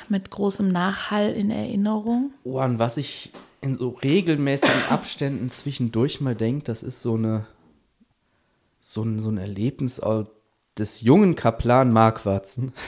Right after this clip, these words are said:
Speaker 2: <laughs> damals irgendwo zwischen zweitausendvierzehn und zweitausendsiebzehn, irgendwo auf meiner ersten Kaplanstelle in Wittlich.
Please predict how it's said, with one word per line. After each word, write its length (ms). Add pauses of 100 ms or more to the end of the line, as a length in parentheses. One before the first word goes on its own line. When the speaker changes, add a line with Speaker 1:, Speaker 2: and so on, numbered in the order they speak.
(180)
Speaker 2:
<laughs> 400
damals 540
irgendwo 420
zwischen 460 (960)
zweitausendvierzehn 1000
und 100
zweitausendsiebzehn, 1040
irgendwo 420
auf 140
meiner 240
ersten 320
Kaplanstelle 720
in 180
Wittlich. 580